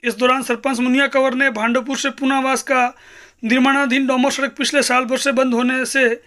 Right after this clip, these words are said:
सड़क से गुजरने वालों के लिए परेशानी होने की बात कहते हुए अधूरा पड़ा डोमो सड़क को शीघ्रता से पूरा करने की मांग रखी।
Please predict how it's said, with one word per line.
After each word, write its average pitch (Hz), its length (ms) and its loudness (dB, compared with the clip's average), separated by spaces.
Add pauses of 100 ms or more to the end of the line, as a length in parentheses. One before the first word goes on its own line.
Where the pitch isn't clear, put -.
(300)
सड़क 262 240 0
से 285 120 0
गुजरने 254 360 0
वालों 262 300 2
के 269 120 -4
लिए 254 200 2
परेशानी 262 500 0 (200)
होने 240 160 2
की 262 160 -2
बात 240 260 0
कहते 254 300 -2
हुए 269 260 2 (420)
अधूरा 247 340 2
पड़ा 262 220 -2
डोमो 254 240 0
सड़क 262 220 -2
को 269 100 -4
शीघ्रता 254 400 -2
से 247 140 -2
पूरा 254 220 -2
करने 254 320 -2
की 254 300 0 (420)
मांग 240 240 2
रखी। 233 300 -2